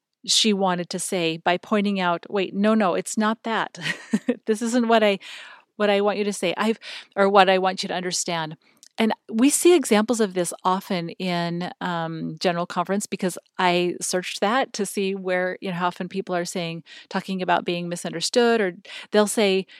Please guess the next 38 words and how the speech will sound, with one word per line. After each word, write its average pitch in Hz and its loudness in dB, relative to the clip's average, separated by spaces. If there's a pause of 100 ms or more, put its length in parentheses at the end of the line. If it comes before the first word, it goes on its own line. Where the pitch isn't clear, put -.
Elder 202 4
Holland 196 2
does 175 0
this, 160 -8 (680)
"Don't 214 2 (240)
misunderstand. 196 -2 (240)
I'm 202 2
not 233 0
saying 196 -2 (420)
da, 170 -4
da, 156 -10
da, 156 -8
da, 160 -14
da." - -14 (540)
And 170 -8
then 170 0
he'll 175 -2
go 175 -2
on. 156 0
So 180 2
I - -2
really 226 2
like 214 0
the 190 -8
use 170 -4
of 160 -10
that. 156 -12 (360)
When 202 4
you're 190 2
explaining 254 0
something 247 -4
or - -8
you're 175 -6
trying 202 -6
to 196 -12
be, 185 -6 (480)
um, 170 -6 (440)
clear, 240 2